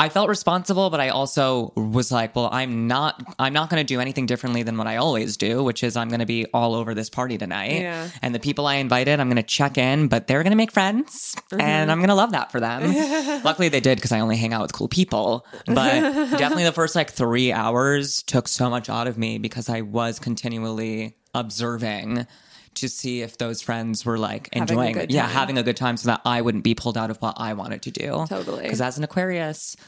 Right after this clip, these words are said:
Speaker 1: loyal friend, but I'm so selfish.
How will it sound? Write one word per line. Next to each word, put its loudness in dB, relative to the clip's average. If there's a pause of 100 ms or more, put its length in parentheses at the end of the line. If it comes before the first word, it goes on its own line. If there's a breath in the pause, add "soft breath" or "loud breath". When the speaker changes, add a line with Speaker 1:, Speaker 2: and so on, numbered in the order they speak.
(120)
Speaker 1:
loyal 2
friend, -2
but 0
I'm -4
so -4
selfish. -4